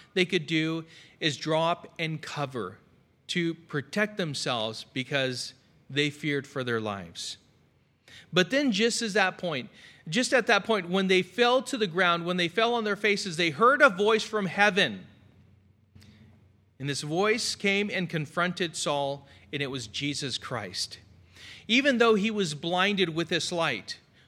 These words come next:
through it, he knew that Jesus had come, and he saw him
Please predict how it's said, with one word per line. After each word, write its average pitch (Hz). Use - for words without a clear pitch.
through 240
it, -
he 208
knew 208
that 156
Jesus 175
had 160
come, 139
and 160
he 180
saw 185
him 170